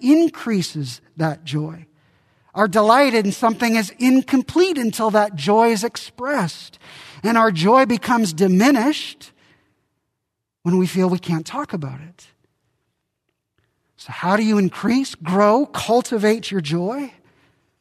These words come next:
Look to him. Look to Jesus. In him you can know God as wonderful counselor, mighty God, everlasting Father, Prince of Peace. Look to him.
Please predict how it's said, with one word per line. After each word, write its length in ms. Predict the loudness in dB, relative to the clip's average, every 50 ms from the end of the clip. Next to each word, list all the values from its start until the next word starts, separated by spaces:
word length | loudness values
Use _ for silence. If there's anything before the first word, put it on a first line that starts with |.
| _ _ _ _ _ _ _ _ _ _ _ _ _ _ -10
Look 200 | -10 -10 _ -8
to 80 | -8
him. 380 | -6 -6 -6 -8 -10 -12 -14 -16 _ _ _ _ _ _ _ _ _ _ _ _ _ _ _ _ _ _ _ -4 -2
Look 260 | -2 -2 -2 _ -14
to 100 | -12 -10
Jesus. 680 | -6 -4 -4 -4 -4 -4 -6 -10 -12 -14 -20 -20 -20 _ _ _ _ _ _ _ _ _ _ _ _
In 140 | -4 -2 0
him 320 | 2 4 4 4 4 4 2
you 120 | 0 0
can 220 | -2 -2 0 2
know 160 | 2 4 2 2
God 420 | 4 4 4 6 6 4 4 4
as 180 | 2 0 -2 -6 -12 -20 -20 -12 -6
wonderful 560 | -2 0 2 4 4 4 2 0 -2 -6 -8
counselor, 640 | -8 -6 -2 0 2 2 0 0 -2 0 0 2 2
mighty 320 | 4 4 4 2 2 2 2
God, 340 | 2 4 4 6 6 4
everlasting 720 | 4 2 2 2 0 2 2 0 0 -2 -4 -4 -4 -4 -4
Father, 520 | -4 -2 0 0 0 2 0 0 -2 -4 -6 -12 -20 -20 -20 _ -10
Prince 420 | -4 -2 -2 -2 -2 -4 -10 -14
of 160 | -16 -18 _ -16
Peace. 580 | -12 -10 -10 -10 -10 -12 _ _ -20 -20 _ _ _ _ _ _ _ _ _ _ _ _ _ _ _ _ _ _ _ _ _ _ _ _ _ -8
Look 220 | -8 -8 -8 _
to 100 | -8 -6
him. 480 | -4 -4 -4 -6 -6 -8 -10 -10 -12